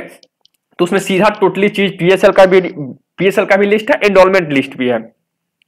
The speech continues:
all इंडिया जब भी आती है, ये सब all इंडिया आती है। उसमें मैं आपका सीट का, मतलब, एक्सप्लेन करता हूं कि सीट किस अनुसार से है। जब एक्स ग्रुप आया था तो उसका पीएसएल का डेटा, पीएसएल का जो लिस्ट आया, तो पीएसएल में totally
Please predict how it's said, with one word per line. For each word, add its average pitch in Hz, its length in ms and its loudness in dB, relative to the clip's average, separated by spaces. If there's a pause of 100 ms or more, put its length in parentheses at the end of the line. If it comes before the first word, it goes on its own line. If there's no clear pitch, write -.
(120)
all 220 200 4
इंडिया 120 300 -2 (580)
जब 170 160 2
भी 220 100 4
आती 208 260 4
है, 247 120 6
ये - 300 -6
सब - 220 0
all 180 180 4
इंडिया 156 220 2
आती 123 180 -4
है। 123 120 0 (400)
उसमें 196 220 -2
मैं 226 160 4 (1000)
आपका 170 240 0
सीट 214 300 -4
का, 226 160 4 (400)
मतलब, 170 260 -2
एक्सप्लेन 196 380 -2
करता 190 220 2
हूं 190 60 -4
कि 190 60 0
सीट 185 240 -6
किस 170 180 -4
अनुसार 143 260 0
से 135 140 -6
है। 123 200 -6 (360)
जब 190 320 0
एक्स 214 200 0
ग्रुप 202 240 0
आया 175 160 6 (120)
था 240 80 -6
तो 202 120 -2
उसका 175 200 0
पीएसएल 202 440 -2
का 180 140 2
डेटा, 156 300 0
पीएसएल 190 400 -2
का 185 80 -2
जो 165 120 0
लिस्ट 165 280 -2
आया, 127 140 -2
तो - 1160 -14
पीएसएल 214 440 -2
में 214 160 -4
totally 214 380 -2